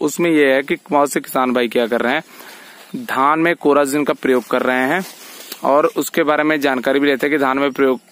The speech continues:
कोराजिन का प्रयोग करना चाहिए कि नहीं करना चाहिए। और बहुत से हमारे किसान भाई धान में कोराजिन का प्रयोग करते भी हैं। तो किसान भाइयों, आज इन्हीं सब चीज़ों को लेके हम बताएंगे कि आपको धान में कोराजिन का प्रयोग करना है कि नहीं करना है।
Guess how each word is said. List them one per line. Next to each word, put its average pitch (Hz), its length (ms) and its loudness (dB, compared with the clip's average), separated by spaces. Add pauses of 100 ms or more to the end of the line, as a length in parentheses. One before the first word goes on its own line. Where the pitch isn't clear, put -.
(140)
कोराजिन 139 400 0
का 143 100 0
प्रयोग 135 260 0
करना 127 260 -2
चाहिए 123 360 0
कि 143 80 -4
नहीं 131 180 0
करना 117 280 -4
चाहिए। 123 380 -2 (300)
और 131 80 2
बहुत 131 260 0
से 151 100 -2
हमारे 139 160 0
किसान 123 300 -2
भाई 135 140 0
धान 120 220 -2
में 127 120 -2
कोराजिन 117 360 -2
का 123 100 -2
प्रयोग 143 260 0
करते 123 340 -2
भी 107 120 -2
हैं। 104 120 -6 (800)
तो 190 160 0
किसान 160 300 0
भाइयों, 180 380 2 (180)
आज 143 400 2 (200)
इन्हीं 151 240 2
सब 175 160 -2
चीज़ों 139 340 0
को 160 100 0
लेके 147 280 2
हम 151 200 0
बताएंगे 147 420 0
कि 160 140 -4 (140)
आपको 139 400 2
धान 135 420 0
में 160 360 2
कोराजिन 143 600 2
का 160 140 0
प्रयोग 135 360 0
करना 135 360 0
है 147 180 0
कि 165 160 -2
नहीं 135 200 0
करना 110 260 -2
है। 107 60 -6